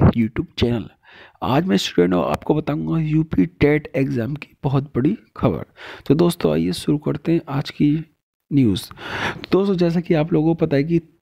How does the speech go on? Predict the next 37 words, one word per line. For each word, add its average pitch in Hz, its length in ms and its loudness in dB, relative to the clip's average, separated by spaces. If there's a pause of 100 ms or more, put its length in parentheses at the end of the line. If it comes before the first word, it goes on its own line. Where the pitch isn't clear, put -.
(220)
तेईस 160 220 4
जनवरी 143 420 2
को 139 140 2
यूपी 143 300 4
टेट 139 260 0
का 156 220 2
एग्जाम 120 480 0
है 120 120 -10 (600)
और 135 220 4
आपके 123 420 0
एडमिट 135 300 2
कार्ड 117 220 0
भी 151 140 2
आ 117 200 -2
गए 101 120 -4
हैं। - 140 -8 (300)
लेकिन 156 220 4
देखिए 175 160 6
कुछ 180 360 0
शर्त - 540 -2 (300)
इस 147 140 0
एग्जाम 127 340 0
पर 160 140 0
लागू 131 340 2
हो 131 160 0
रही 87 240 -4
हैं। - 80 -12 (560)
देखिए 151 380 2 (280)
जिन 156 220 4
स्टूडेंट 143 440 2
को 160 120 4
तेईस 156 340 0
तारीख 131 220 0
को - 140 2
एग्जाम 139 480 2
देना 135 260 4
है 113 180 0